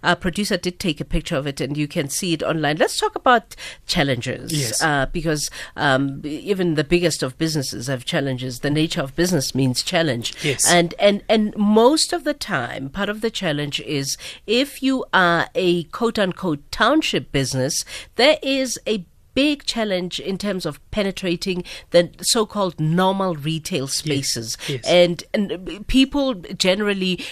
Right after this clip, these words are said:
Speaker 1: move around the so-called normal retail spaces.
Speaker 2: Yes.
Speaker 1: Um, did you sell online because, uh, of a specific reason, or was there a channel, a, a challenge penetrating that market?
Speaker 2: So,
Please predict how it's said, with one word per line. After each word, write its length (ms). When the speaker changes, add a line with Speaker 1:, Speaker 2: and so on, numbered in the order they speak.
Speaker 1:
move 320
around 400
the 160
so-called 720
normal 580
retail 480
spaces. 540
Speaker 2:
Yes. 240
Speaker 1:
Um, 360
did 240
you 180
sell 560
online 720
because, 600
uh, 500
of 120
a 40
specific 600
reason, 440
or 160
was 180
there 160
a 20
channel, 460
a, 140
a 100
challenge 480
penetrating 640
that 200
market? 440
Speaker 2:
So, 520